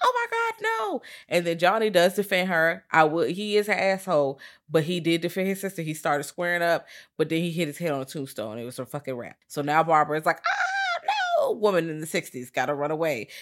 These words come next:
And <laughs> oh my God, I can see Kat screaming, "Barbara. Her mic is muted, but y'all can't, I can see her."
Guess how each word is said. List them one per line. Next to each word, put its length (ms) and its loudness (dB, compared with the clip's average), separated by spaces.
And 460 -4
<laughs> 1120 -2
oh 140 2
my 140 -4
God, 220 2
I 80 6
can 160 -2
see 180 -6
Kat 300 -2
screaming, 520 -6
"Barbara. 580 0
Her 160 -2
mic 220 0
is 100 -16
muted, 260 -10
but 140 -16
y'all 160 2
can't, 260 -6
I 100 2
can 180 -6
see 300 -6
her." 220 -6